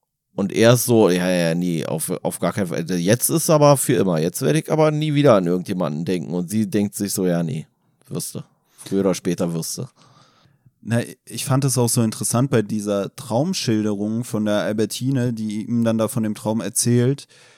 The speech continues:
Speaker 2: dass es da auch so ist in ihrem Traum, dass der Fridolin so ihr so treu ist, dass sie es schon fast lächerlich findet. Also, dass Fridolin da dann da irgendwie nach den Klamotten sucht für die beiden, damit sie sich wieder irgendwie bekleiden können, weil sie auf einmal nackt sind. Und dann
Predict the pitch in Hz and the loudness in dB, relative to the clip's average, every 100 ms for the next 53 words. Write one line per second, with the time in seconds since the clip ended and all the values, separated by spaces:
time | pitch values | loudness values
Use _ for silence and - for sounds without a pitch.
0 | _ _ _ - 113 113 113 - 110 127 | _ _ _ -4 -2 0 -2 2 2 0
1 | 127 135 120 120 - 135 123 123 - 110 | -2 -2 0 -2 -2 -2 -2 -4 -4 0
2 | 123 135 120 113 110 - 110 107 104 101 | 0 0 -2 -2 -4 -2 0 0 0 -2
3 | - - - - - - _ _ - - | -6 -14 -20 -20 -20 -20 _ _ -14 -10
4 | - 147 175 165 170 180 170 139 131 120 | -2 0 2 2 2 0 2 2 4 4
5 | - - - 120 113 117 117 - - 120 | 0 -6 -2 0 2 0 -2 -6 -2 4
6 | 160 147 143 131 123 139 131 127 120 113 | 4 4 0 0 2 2 2 0 2 0
7 | 110 110 113 101 - 95 95 104 - - | 0 0 0 0 -4 -8 -8 -10 -12 -10
8 | 101 107 104 113 107 - - - - - | -4 -2 -2 0 -2 -2 -8 -20 -20 -8
9 | - 131 139 135 139 127 123 120 117 113 | 0 4 6 6 6 6 6 4 2 0
10 | 123 123 120 117 123 - 113 131 170 143 | -2 0 0 0 -2 0 0 0 0 -2
11 | 143 - 143 131 123 120 135 135 113 113 | -2 -2 -2 0 2 4 4 2 2 0
12 | 120 113 113 120 110 120 107 107 - 107 | 0 0 0 2 2 0 -2 -4 0 0
13 | 151 151 147 139 120 113 110 107 104 113 | 0 0 0 2 0 2 0 0 0 0
14 | 110 135 - - 156 156 139 113 113 113 | 0 -2 -4 0 0 0 -2 -2 2 2
15 | 117 | 2